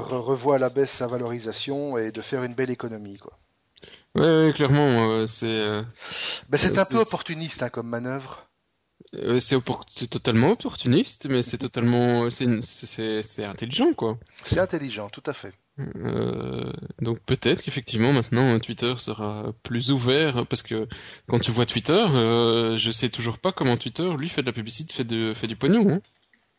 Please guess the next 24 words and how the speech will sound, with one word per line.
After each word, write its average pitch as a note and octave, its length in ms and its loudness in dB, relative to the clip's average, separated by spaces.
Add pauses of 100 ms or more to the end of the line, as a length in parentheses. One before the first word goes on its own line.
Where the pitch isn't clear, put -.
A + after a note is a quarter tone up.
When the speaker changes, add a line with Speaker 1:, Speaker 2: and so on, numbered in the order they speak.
(100)
Speaker 1:
Hmm, E3 640 -6 (120)
bonne C#3+ 160 0
question, B2+ 480 -4
j'en B2 140 -6
sais A#2+ 160 -4
rien C3 160 -2
non D3 120 -4
plus. G#2 300 -12 (540)
Speaker 2:
Parce A#2 180 -6
qu'on - 200 0
s'est B2+ 120 4
jamais B2+ 220 6
posé A#2+ 200 0
la A#2 80 0
question, G#3+ 380 4
mais A#2 140 4
je A2 100 -4
vois A2+ 100 -4
pas C#3 100 0
de - 40 -20
pub, F#3 280 -4
euh, A#2 120 -4
sur - 160 -10
Twitter. A2+ 320 -4